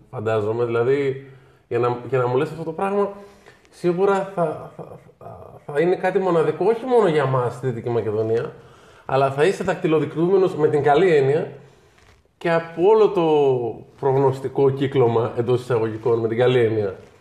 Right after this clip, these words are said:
ε, σε όλη την Ελλάδα. Δηλαδή, όλοι θα λένε στην Αθήνα ότι υπάρχει, να, δες εκεί στην Πτολεμαΐδα, υπάρχει ένας τύπος.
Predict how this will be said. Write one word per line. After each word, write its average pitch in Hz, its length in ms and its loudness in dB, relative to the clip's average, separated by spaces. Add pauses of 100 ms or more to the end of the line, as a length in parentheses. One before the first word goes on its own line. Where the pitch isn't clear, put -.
(1300)
ε, - 80 -20 (300)
σε 165 180 -4
όλη 196 100 2
την 156 100 2
Ελλάδα. 107 480 2 (640)
Δηλαδή, 139 260 2
όλοι 180 300 4
θα 160 100 2
λένε 170 160 4
στην 170 140 -2
Αθήνα 208 220 2
ότι 214 120 2
υπάρχει, 202 420 -2
να, 190 200 -4
δες 165 300 -8
εκεί 170 140 -12
στην 156 140 -14
Πτολεμαΐδα, 156 320 0
υπάρχει 175 300 -6
ένας 165 220 -4
τύπος. 185 360 -8